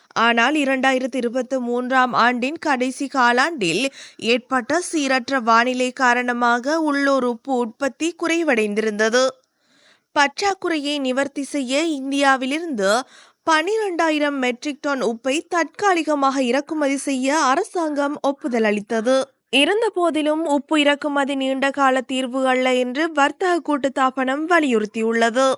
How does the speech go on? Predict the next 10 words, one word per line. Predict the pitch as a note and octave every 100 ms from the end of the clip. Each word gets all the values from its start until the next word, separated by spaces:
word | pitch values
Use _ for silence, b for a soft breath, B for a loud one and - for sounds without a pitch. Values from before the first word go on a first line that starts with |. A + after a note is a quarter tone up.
| _
மார்ச் | G#3+ A#3 C4+ -
மாதத்திற்குள் | C#4 B3 A#3+ C4 C4 A#3 - C#4 E4+
ஹம்பாந்தோட்டை | D4+ B3+ C4+ B3+ C4+ B3 B3+
உப்பு | G#3+ A3 C#4
தொழிற்சாலையில் | - B3+ B3+ - C4+ B3+ B3+ C#4 D4
உற்பத்தி | - C4+ F#4 F4+ D#4
செயற்பாடுகள் | - C4+ C4 - C4+ C4 C4 C4+ C4
மீண்டும் | B3 D4 D4+ C#4
தொடங்கும் | C4+ A#3 B3 B3 C4+
போது, | C4 F4 B3+ F#3+ A3